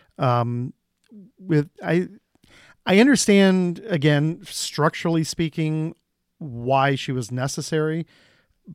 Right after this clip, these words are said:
but it almost felt like instead of having Leia go into the coma, have her recover,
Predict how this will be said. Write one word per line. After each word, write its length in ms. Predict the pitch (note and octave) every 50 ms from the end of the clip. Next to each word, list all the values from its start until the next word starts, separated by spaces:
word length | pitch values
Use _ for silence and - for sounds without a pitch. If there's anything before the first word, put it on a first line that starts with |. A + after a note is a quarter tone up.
| - _ _
but 340 | D#3 D3 D3 D3 C#3+ D3+ D3+ - D4+ - _ _ _ _ _ -
it 140 | F3+ D#3+ E3
almost 380 | - E3+ G3+ A3 G#3+ F#3+ - -
felt 360 | - - E3+ E3 D#3+ - -
like 520 | D#3 D3 C3+ C#3 C#3 C3+ B2+ - - _ _ _ _ _ _ _ -
instead 440 | E3 D3 C#3 - - - D#3+ D3+ D3
of 220 | C#3 C3+ A2 - -
having 640 | - - C3+ C#3 B2+ C3 B2+ B2 B2+ B2+ B2 C#3 - _ _ _ _ _ _ _ _ _ _ _ _ _ -
Leia 460 | C#3 B2+ C3 C#3 C#3+ C#3 C3+ C3 C3
go 160 | B2 B2+ B2+
into 180 | B2+ B2+ - A2
the 60 | B2+
coma, 640 | - - - - F#3+ G#3 F#3+ D3+ C3 B2 C3 D3 - _ _ _ _ _ _ _ _ _ _ _ _ _ _ _ _ _ _ _ _ _ _ _ _ _ -
have 220 | D3 D3 - -
her 80 | F3+ F#3
recover, 680 | D#3 D3 C3+ - G3+ A3 A3+ E3 C#3+ C3+ C3+ C#3 C#3